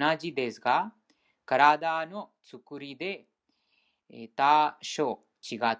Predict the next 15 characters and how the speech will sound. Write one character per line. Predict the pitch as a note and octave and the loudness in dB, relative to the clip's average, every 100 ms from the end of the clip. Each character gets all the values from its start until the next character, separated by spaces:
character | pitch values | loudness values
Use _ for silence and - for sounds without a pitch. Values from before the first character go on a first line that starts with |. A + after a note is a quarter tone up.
| _ | _
て | D#3+ G3+ A3+ _ _ | -2 -2 -6 _ _
い | A#2 | -14
ま | G2+ - | -12 -16
す。 | - _ _ _ _ _ _ _ _ _ - | -20 _ _ _ _ _ _ _ _ _ -18
ジ | G#2+ | -6
ャ | C#3 | -4
ン | D3 D3 | -4 0
グ | F3 F3+ | 2 2
ル | F3+ | 0
に | F#3 G#3 - | -4 -8 -10
住 | - D3 | -10 -6
む、 | F3 B2+ - _ _ _ _ _ _ - | -6 -8 -12 _ _ _ _ _ _ -14
み-、 | A#2 C#3 D3 D3+ D3+ - _ _ _ _ _ _ _ _ _ | -8 -4 -2 -2 -6 -10 _ _ _ _ _ _ _ _ _
未 | B2 A#2+ | -14 -6
開、 | - C3 G#2 | 2 2 2